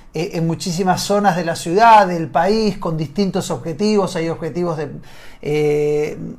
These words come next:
muy deportivos, otro de estilo de vida. Y, y ahí va un poco la pregunta que les quería hacer, pero antes de la pregunta quiero aprovechar que me mandan... Eh,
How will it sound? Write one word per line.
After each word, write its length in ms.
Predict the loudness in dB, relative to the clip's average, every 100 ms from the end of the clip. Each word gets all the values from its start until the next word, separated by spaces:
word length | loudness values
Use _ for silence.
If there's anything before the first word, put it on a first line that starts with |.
| -14 -16 -8
muy 340 | 0 4 6 4
deportivos, 760 | 4 0 2 4 6 6 4
otro 360 | 0 2 2 2
de 80 |
estilo 260 | 0 -2 0
de 140 | 2
vida. 260 | 4 4 4 0 -8
Y, 140 | 4 4 6
y 80 | 8
ahí 160 | 8
va 120 | 6 4
un 100 | 4
poco 240 | 4 6
la 160 | 6 6
pregunta 560 | 6 6 4 6 4
que 100 | 4
les 140 | -2 0
quería 220 | 4 4
hacer, 280 | 6 4 6
pero 160 | 6
antes 200 | 6 6
de 60 | 6
la 100 | 6
pregunta 260 | 6 4
quiero 160 | 4 4
aprovechar 480 | 2 0 2 4 4
que 80 | 4
me 140 | 0
mandan... 480 | 2 4 8 8 8
Eh, 560 | 2 2 2 2 0